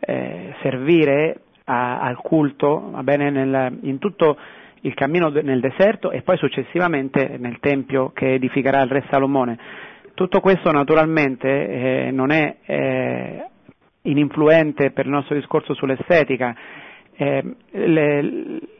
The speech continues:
l'estetica, diciamo, ebraica, eh, si trasmette moltissimo al mondo cristiano.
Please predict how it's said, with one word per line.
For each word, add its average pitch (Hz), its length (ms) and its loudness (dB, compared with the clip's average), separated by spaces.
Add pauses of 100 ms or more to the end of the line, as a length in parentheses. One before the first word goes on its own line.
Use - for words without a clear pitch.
(120)
l'estetica, 156 1120 2
diciamo, 143 540 0
ebraica, 139 720 2 (100)
eh, 135 420 -2 (180)
si - 80 -4
trasmette 151 840 0 (340)
moltissimo 143 880 0
al 131 140 0
mondo 143 280 0
cristiano. 127 600 -2